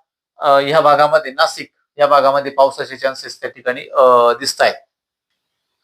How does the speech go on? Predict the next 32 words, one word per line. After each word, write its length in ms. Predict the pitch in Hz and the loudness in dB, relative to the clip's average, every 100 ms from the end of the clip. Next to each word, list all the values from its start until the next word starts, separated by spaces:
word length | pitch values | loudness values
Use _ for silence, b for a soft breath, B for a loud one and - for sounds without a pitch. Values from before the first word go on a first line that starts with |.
| b b _ | b b _
या 120 | 156 190 | -2 2
मॉडेलनुसार 500 | 202 214 220 220 190 | 2 2 -2 -2 0
बघितलं 380 | 190 180 160 | 0 -2 -4
तर 120 | 160 170 | -4 -2
आठ 320 | 160 180 175 | 0 0 0
मे 180 | 190 190 | -2 0
ला 80 | |
देखील 360 | 190 202 190 165 | -2 -4 -10 -12
ही 100 | 175 | -8
परिस्थिती 480 | 180 175 170 175 175 | -4 -4 -6 -10 -8
अजून 440 | - 165 190 196 - | -4 -4 -4 -8 -4
खालच्या 280 | 165 156 147 | -4 -2 0
भागात 260 | 143 139 | 2 0
सरकते. 640 | 139 156 160 - 139 139 _ _ _ _ _ | 0 -2 -2 -2 -6 -6 _ _ _ _ _
अ, 260 | 143 143 143 | 0 4 4
जवळपास 680 | 139 185 214 214 175 - - | 4 4 4 2 0 -2 -8
असं 180 | 175 220 | -4 -2
दिसतं 440 | 226 - 175 117 - _ _ _ | -2 -2 -2 -2 -6 _ _ _
की 100 | 208 | -4
मान्सून, 680 | 180 185 247 - 247 247 254 | 0 0 -2 -2 -2 -2 -8
अ, 420 | - 185 180 180 | -2 2 4 4
जेव्हा 340 | 175 185 190 190 - | 2 4 4 2 -4
येतो 500 | 196 214 208 151 - _ _ _ _ _ | -4 -2 0 -2 -4 _ _ _ _ _
तशी 200 | 214 233 | -4 -4
सिच्युएशन 640 | 202 214 226 226 233 226 180 | -4 -2 0 0 0 -2 -2
या 80 | |
ठिकाणी 300 | 175 175 180 | -4 -4 -4
डेव्हलप 360 | 170 175 175 170 | 0 2 2 2
होणार 220 | 151 143 | 0 0
आहे. 100 | 143 160 _ | 0 -4 _
जसं 180 | 175 180 | -10 -6
काही 240 | 185 190 | -2 -2